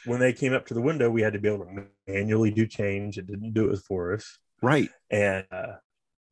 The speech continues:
Speaker 1: and we had to keep track of the orders and, and make sure the right car got the right order. And all that stuff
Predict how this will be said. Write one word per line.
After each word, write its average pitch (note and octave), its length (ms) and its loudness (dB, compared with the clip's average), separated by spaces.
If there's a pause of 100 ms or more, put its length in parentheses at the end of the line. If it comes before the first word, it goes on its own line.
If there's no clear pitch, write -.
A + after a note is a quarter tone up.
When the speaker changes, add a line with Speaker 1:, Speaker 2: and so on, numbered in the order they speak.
(160)
Speaker 1:
and G#2+ 220 4
we G#2+ 60 6
had G#2+ 120 6
to G2+ 220 4 (240)
keep A#2+ 200 0
track A#2 240 4
of B2 80 4
the - 60 2
orders A2+ 540 4 (200)
and, F#2 340 -6 (180)
and G2+ 80 -6
make G2 160 -2
sure G#2+ 140 0
the G2 60 0
right G2+ 200 4
car G#2 260 2
got G#2 120 -2
the - 80 -6
right G#2 180 2
order. G2 360 -2 (440)
And G2 300 2 (280)
all A2+ 180 6
that C#3 180 4
stuff D#3+ 320 0